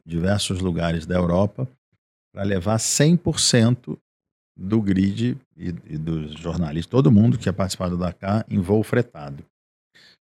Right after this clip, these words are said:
Só que a gente precisava chegar nesses lugares onde sairiam os voos fretados.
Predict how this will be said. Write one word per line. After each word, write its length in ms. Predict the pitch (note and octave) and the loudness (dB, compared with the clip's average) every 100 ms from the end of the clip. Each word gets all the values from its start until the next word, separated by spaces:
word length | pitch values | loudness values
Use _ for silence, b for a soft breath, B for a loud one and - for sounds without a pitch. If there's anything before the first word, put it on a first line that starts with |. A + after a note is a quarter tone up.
| _ _ | _ _
Só 400 | - - - A#2+ | -10 -2 4 4
que 340 | C#3 - D3 D3+ | 4 -2 0 4
a 60 | C3+ | 4
gente 180 | C3 - | 2 -4
precisava 300 | - C3+ C3+ | 0 2 2
chegar 500 | - D#3 A2+ A#2 C3+ | 2 2 4 4 2
nesses 320 | A#2+ - A#2 | 0 0 2
lugares 580 | C#3 C3+ G#2+ G#2+ C3+ B2 | 2 4 2 2 2 2
onde 220 | B2 B2 | 0 0
sairiam 540 | - C3+ C3+ A2+ A#2+ | 0 2 4 4 2
os 100 | B2+ | 2
voos 240 | A2+ A#2+ - | 2 2 2
fretados. 720 | D3+ D3 G#2 E2+ D#2+ - | -2 -2 -2 -2 -4 -10